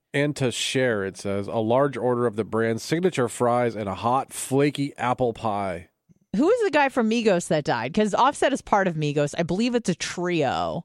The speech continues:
Speaker 1: Takeoff? Is that what you said?
Speaker 2: Takeoff,
Speaker 1: That's what,
Speaker 2: yes.
Speaker 1: I think that's what Red
Speaker 2: Takeoff is
Speaker 1: said.
Speaker 2: dead. So, um,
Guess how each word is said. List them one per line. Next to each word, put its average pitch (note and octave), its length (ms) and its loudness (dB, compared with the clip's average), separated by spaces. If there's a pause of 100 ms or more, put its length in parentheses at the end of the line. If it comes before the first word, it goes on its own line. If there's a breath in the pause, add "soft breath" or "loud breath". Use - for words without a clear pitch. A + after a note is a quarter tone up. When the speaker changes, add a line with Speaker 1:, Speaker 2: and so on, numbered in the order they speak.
Speaker 1:
Takeoff? C3+ 480 0
Is A2+ 40 -8
that A#2+ 80 -2
what C3+ 100 -8
you C#3 60 -12
said? D3+ 160 -8
Speaker 2:
Takeoff, D#3+ 640 0
Speaker 1:
That's C#3+ 160 -8
what, - 20 -14
Speaker 2:
yes. B2+ 440 0
Speaker 1:
I A#2 40 0
think A#2+ 120 2
that's A2+ 60 2
what - 0 -
Red - 140 4
Speaker 2:
Takeoff G#3 220 4
is G3 80 0
Speaker 1:
said. - 100 -4
Speaker 2:
dead. G#2+ 420 -4
So, D3 600 2
um, C#3+ 480 -2